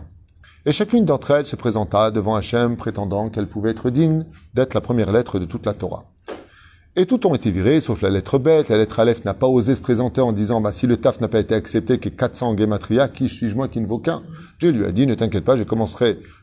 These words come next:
le pourquoi de la création du peuple d'Israël, Anochi Hashem Elokecha, je suis l'Éternel ton Dieu, par la lettre Aleph. Et on se donnera rendez-vous tous les Aleph Betishrei, Aleph Betishrei, Otiot Bereshit. »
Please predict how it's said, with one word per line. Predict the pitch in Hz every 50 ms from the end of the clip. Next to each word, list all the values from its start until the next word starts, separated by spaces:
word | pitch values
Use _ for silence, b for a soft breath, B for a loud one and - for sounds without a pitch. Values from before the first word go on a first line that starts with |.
| B
le | - -
pourquoi | - - 151 147 - - 139 139 123 104 92
de | 87 101
la | 104 98
création | - 123 110 - 117 110
du | 95 95
peuple | - 127 113
d'Israël, | 107 92 - - 120 113 104 98 80 - - - -
Anochi | 123 123 127 113 - 131
Hashem | 113 95 - - 104 98
Elokecha, | 95 95 - 107 92 123
je | 107 95
suis | 85 - - - 147 147
l'Éternel | 117 107 - - 113 110 110 104
ton | 104 131 147
Dieu, | 143 180
par | 165 127 117
la | 117 123
lettre | 139 139 - -
Aleph. | 104 98 - - - - - b b b b b b b b b b -
Et | 127
on | 143 147
se | - -
donnera | 123 113 120 113 107 139
rendez-vous | 139 120 117 107 104 95 120 147
tous | 143 - 120
les | 120 - - -
Aleph | 131 131 131 110 90
Betishrei, | 101 113 - - 101 - - - 117 135 147 - - - - _ _ _ _
Aleph | - 127 127 127 113 104 113
Betishrei, | 98 90 - 139 139 - - - 98 - - - 117 127 147 92 - - - _ _ _ _ _ -
Otiot | - 104 95 - 131 143 139 - - -
Bereshit. » | 101 127 143 131 110 123 110 - - 95 90 -